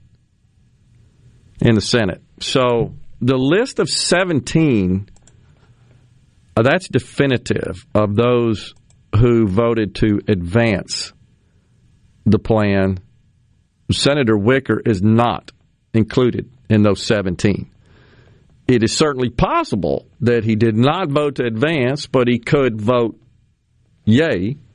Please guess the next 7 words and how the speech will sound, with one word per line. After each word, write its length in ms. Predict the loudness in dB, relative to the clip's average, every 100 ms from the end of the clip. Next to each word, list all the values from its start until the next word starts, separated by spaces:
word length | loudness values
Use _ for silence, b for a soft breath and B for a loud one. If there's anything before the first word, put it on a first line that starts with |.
| _ _ _ _ _ 0
on 160 | 2 4
the 140 | 2
actual 340 | 0 -2 -2 0
measure, 560 | 2 2 0 0 0
the 100 | 0
bill 300 | 0 0 0
itself, 640 | -4 -4 -2 0 -2 -8